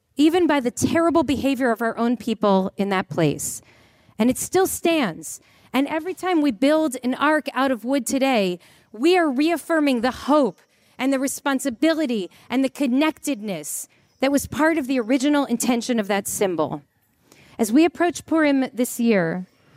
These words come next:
on the one-year anniversary of Russia's invasion of the Ukra-, of Ukraine,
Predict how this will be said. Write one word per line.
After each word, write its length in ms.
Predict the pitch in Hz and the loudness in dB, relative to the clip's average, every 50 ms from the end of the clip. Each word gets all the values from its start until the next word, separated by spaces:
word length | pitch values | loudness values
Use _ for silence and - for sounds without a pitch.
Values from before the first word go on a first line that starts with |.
| _ _ | _ _
on 120 | 202 220 233 | 0 2 2
the 80 | 233 | 2
one-year 440 | 220 220 277 311 320 330 330 339 330 | 2 4 4 4 6 6 4 4 4
anniversary 640 | 320 302 294 247 240 277 254 - - 277 262 247 | 4 2 2 2 2 0 0 0 0 0 2 2
of 160 | 220 202 190 214 | 0 0 -2 -2
Russia's 360 | 240 247 233 - 277 214 233 | -2 -2 0 -2 -2 -2 -2
invasion 460 | 254 247 214 240 240 233 - 247 233 | -2 0 0 0 0 0 -2 -4 -6
of 100 | 226 196 | -6 -6
the 200 | 214 220 208 214 | -6 -8 -8 -8
Ukra-, 340 | - - - 220 190 175 - - | -8 -6 -4 -4 -4 -4 -2 -2
of 120 | 233 214 | -2 0
Ukraine, 640 | 220 247 247 - - 240 202 180 165 156 160 165 | 2 0 0 0 -2 -2 0 0 -2 -4 -6 -10